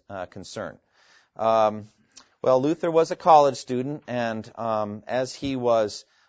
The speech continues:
en route, uh, back home, uh, he c-, got caught in the middle of a field in a terrible electrical storm. And he falls down in the mud, and he, he thinks he's about to perish and die, uh, at any moment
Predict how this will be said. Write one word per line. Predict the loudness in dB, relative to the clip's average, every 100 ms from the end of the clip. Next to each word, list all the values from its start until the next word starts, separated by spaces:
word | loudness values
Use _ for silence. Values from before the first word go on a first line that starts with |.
| -4
en | 0 0 0
route, | 0 -2 -4 -12 -18
uh, | -10 -4 -2 -4 -6
back | 0 0 0
home, | -6 -4 -4 -4 -10 _ _ _ _ _
uh, | -10 -6 -6 -8 _
he | -16 -14
c-, | -14 -14 -2
got | 0 0
caught | 0 0 0
in |
the | -4
middle | -4 -2 0 0
of | 0 -2
a | -4
field | -10 -14 -6 -2 -2 -4
in | -10
a | -14
terrible | -10 -6 -4 -4 -6
electrical | -6 -8 -10 -16
storm. | -16 -14 -12 -12 -14 _ _ _ _ _ _ _
And | -6 -4 -4 -6
he | -12
falls | -8 -2 -2 -2
down | -4 -4 -4
in | -6
the |
mud, | -8 -6 -4 -2 -4 -8 _ _ -14
and | -10
he, | -8 -8 -12
he | -12 -12 -12
thinks | _ -6 -6
he's | -10
about | -6 -4 -4
to | -8
perish | -12 -6 -4 -4 -8
and | -14 -6
die, | -2 -2 -4 -8 -14
uh, | -10 -6 -6
at | -6 -8
any | -6 -6
moment | -6 -6 -10 -16